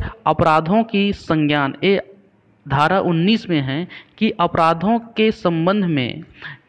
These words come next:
कोई न्यायालय तब तक कोई संज्ञान नहीं लेगी जब तक कि ये जो दो हैं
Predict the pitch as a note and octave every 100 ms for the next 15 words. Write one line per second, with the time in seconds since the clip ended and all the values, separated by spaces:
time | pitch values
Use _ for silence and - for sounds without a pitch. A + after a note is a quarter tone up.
0 | _ - G3+ G3+ F3+ E3 E3+ G3 G3+ G3+
1 | - F#3 F3+ - B3 A#3 A3+ A3 - F3
2 | E3+ E3+ F3 D#3 C#3+ F#3 G#3 D#3 C#3+ C#3+
3 | D#3+ - - - C#3 C#3 G3 - G#3 G3
4 | - G#3 - F#3+ G3+ F3+ G3 D3+ C3+ F3
5 | F3+ C3+ B2+ A#2+